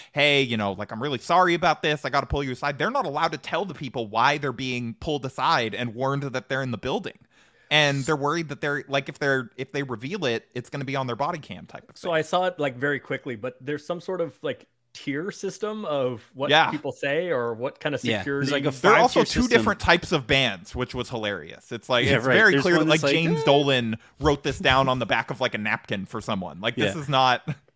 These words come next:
Speaker 3: But, like, to the point I just made, this is, this is directly from Ethan's Substack. Quote, "It's a joke," well, quote, and then quote,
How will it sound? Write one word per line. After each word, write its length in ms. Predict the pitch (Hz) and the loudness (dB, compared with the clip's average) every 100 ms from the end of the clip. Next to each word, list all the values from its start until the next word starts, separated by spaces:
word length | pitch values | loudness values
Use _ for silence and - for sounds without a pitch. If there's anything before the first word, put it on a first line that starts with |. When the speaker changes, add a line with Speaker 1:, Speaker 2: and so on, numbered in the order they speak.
| _ _ _ - | _ _ _ 0
Speaker 3:
But, 160 | 196 | 2
like, 240 | 180 180 180 | 4 2 4
to 100 | 202 | 2
the 120 | 196 | 4
point 260 | 220 247 | 2 0
I 80 | 220 | 0
just 240 | 180 180 - | 0 -2 0
made, 340 | 180 139 127 | 2 2 0
this 160 | 151 196 | -4 -2
is, 160 | 165 | -4
this 200 | 160 156 | -4 -4
is 160 | 180 - | -4 0
directly 380 | 151 151 151 143 | 2 2 0 -2
from 220 | 151 135 | -2 0
Ethan's 400 | 127 - 117 107 | -2 -2 -4 -2
Substack. 600 | 117 107 - 98 95 - _ | -2 -4 -4 -2 -2 -6 _
Quote, 360 | - 175 156 - - - _ - | 0 2 2 -2 -20 -20 _ -6
"It's 180 | 147 175 | -4 -2
a 60 | |
joke," 480 | 147 165 175 175 - - | -2 2 2 2 -4 -6
well, 220 | 135 117 | 0 0
quote, 420 | - 165 160 - _ - | 2 2 2 0 _ -6
and 120 | 110 | -4
then 140 | 107 | -4
quote, 380 | 98 98 92 - | -4 -6 -6 -10